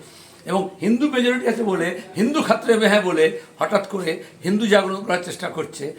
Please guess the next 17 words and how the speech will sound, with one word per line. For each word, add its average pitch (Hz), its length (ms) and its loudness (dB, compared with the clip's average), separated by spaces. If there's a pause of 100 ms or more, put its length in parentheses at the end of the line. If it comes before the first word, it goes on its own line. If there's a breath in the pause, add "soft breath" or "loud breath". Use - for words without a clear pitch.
(180 loud breath)
আসলে 220 220 -6
তার 208 160 -4
আধিপত্যবাদ 185 500 -4
হচ্ছে। 175 220 -16 (340)
তুমি 214 220 0
বলো 269 120 4 (160)
বিজেপি 220 380 -4
আর - 80 2
তৃণমূল 269 280 -4
মধ্যে 262 200 -4
কি 233 60 -4 (100)
সংঘাত 214 300 -2
হচ্ছে? 277 260 -4 (800)
না, 175 80 -4 (100)
বিজেপি 220 340 -4
আর - 100 -4
তৃণমূল 113 340 -6